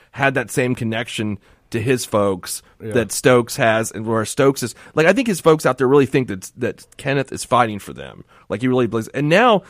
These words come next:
Speaker 1: if you notice, like, uh, we all just, everybody that's calling, and I think you see this all over social media, now there's been this evolution in Kenneth Stokes, where now it's like, he's like, "Okay,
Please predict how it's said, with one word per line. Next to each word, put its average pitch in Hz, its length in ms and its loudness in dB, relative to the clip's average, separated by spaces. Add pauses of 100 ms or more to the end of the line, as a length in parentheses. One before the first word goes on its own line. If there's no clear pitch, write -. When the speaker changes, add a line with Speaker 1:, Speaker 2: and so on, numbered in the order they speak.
(160)
Speaker 1:
if 127 140 -4
you 139 80 2
notice, 165 440 4
like, - 480 -2
uh, 113 120 -6
we 131 100 2
all 151 200 6
just, 123 380 -10
everybody 120 300 0
that's 113 140 -10
calling, 123 320 4
and 117 100 0
I - 20 -2
think 110 180 -8
you 104 40 -8
see 117 140 -8
this 110 160 -4
all 110 80 2
over 104 100 0
social 107 320 -2
media, 120 320 2 (320)
now 165 220 6
there's 175 160 2
been 151 80 0
this 131 180 2
evolution 135 500 6
in 95 100 -6
Kenneth 95 220 -4
Stokes, - 520 -8 (340)
where 127 160 4
now 147 240 4
it's 131 180 0
like, 120 320 0
he's 117 220 -4
like, 98 300 -2
"Okay, 98 500 0